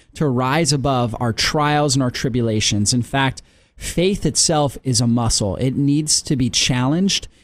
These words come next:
in order to grow. So every challenge, every trial, every tribulation we face, that is an opportunity to expand our boundaries, to expand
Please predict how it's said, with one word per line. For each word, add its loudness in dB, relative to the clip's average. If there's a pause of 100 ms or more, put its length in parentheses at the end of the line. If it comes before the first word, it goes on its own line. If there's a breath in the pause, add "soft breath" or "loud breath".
in 2
order 2
to -2
grow. 0 (300)
So 0
every 0
challenge, 0
every 0
trial, 0
every 0
tribulation 0
we 0
face, -2 (300 soft breath)
that 0
is 2
an 0
opportunity 0
to 0
expand 0
our -2
boundaries, 0
to 0
expand 0